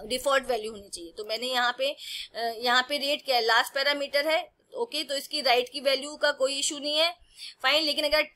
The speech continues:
अगर आप T को default value देना चाहते हो तो, अ, rate में default value होनी चाहिए, और principal amount को देना चाहते हो तो आपका time and rate में आपकी default value होनी चाहिए, ओके।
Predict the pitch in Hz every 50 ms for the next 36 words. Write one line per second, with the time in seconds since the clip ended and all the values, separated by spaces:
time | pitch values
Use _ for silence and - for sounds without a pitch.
0 | - - 269 254 262 294 302 294 302 - - 302 294 302 311 - - 311 330 320
1 | 311 254 294 294 - 294 294 294 277 285 285 285 294 277 277 277 285 285 285 285
2 | 262 262 - 277 294 294 - 311 302 294 - 226 233 226 240 240 247 247 247 269
3 | 277 254 240 254 - 247 247 240 247 247 240 240 254 254 247 240 240 240 254 254
4 | 262 294 311 302 - 269 247 247 - - 285 294 285 285 277 269 269 262 269 240
5 | 262 254 262 254 269 247 247 247 277 294 - 339 302 262 254 - 285 285 277 -
6 | - - - - 240 226 233 254 269 277 277 269 240 233 226 220 - - 240 277
7 | 214 190 226 220 - 285 262 254 247 - 226 226 208 - 214 214 220 294 403 302
8 | 262 196 190 185 - - 165 - _ - _ - 202 - 302 349 427 466